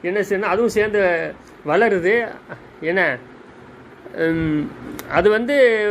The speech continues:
ஒ-, ஒரு, ஒரு உருவமா இருக்கு. அதாவது ஒரு மனித உருவம் மாதிரி ஒரு வயித்துக்குள்ள ஒரு புள்ள இருந்தா எப்படி இருக்கும், அப்படித்தான் இருக்கு. இந்த இதை நீங்க ஸ்கேன் ரிப்போர்ட்ல பார்த்தா கூட தெரியும், இந்த ஸ்கேனோட காமிச்சிருக்காங்க.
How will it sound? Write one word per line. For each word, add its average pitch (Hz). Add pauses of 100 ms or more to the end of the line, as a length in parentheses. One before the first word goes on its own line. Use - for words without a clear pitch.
(200)
ஒ-, 190
ஒரு, 233 (1700)
ஒரு 175
உருவமா 240
இருக்கு. 165
அதாவது 208
ஒரு 185
மனித 202
உருவம் 190
மாதிரி 226
ஒரு 196
வயித்துக்குள்ள 196
ஒரு 185
புள்ள 202
இருந்தா 190
எப்படி 165
இருக்கும், 165
அப்படித்தான் 175
இருக்கு. 175
இந்த 147
இதை 147
நீங்க 143 (100)
ஸ்கேன் 185
ரிப்போர்ட்ல 165
பார்த்தா 151
கூட 160
தெரியும், 151
இந்த 147
ஸ்கேனோட 160
காமிச்சிருக்காங்க. 139